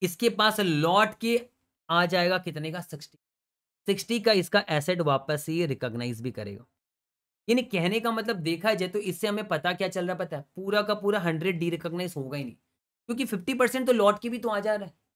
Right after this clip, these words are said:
तुम ये समझेंगे कि हंड्रेड का इसका de-recognize नहीं होगा, इसका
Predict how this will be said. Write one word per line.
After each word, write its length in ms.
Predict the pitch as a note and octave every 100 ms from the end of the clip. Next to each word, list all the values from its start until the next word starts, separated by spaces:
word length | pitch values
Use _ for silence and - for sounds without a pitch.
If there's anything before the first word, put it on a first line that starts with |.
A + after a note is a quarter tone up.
| _ _ -
तुम 100 | A#3+
ये 180 | A#3 C4+
समझेंगे 400 | A#3+ G#3+ A#3 A#3
कि 120 | B3+
हंड्रेड 480 | F#3 F#3 G3 A#3+ A#3+
का 80 | B3
इसका 200 | A3 B3
de-recognize 600 | G#3+ G#3+ G#3+ G#3 A3 G#3
नहीं 100 | A3
होगा, 260 | F3+ C3 A2+ _ -
इसका 360 | G3+ G3 B3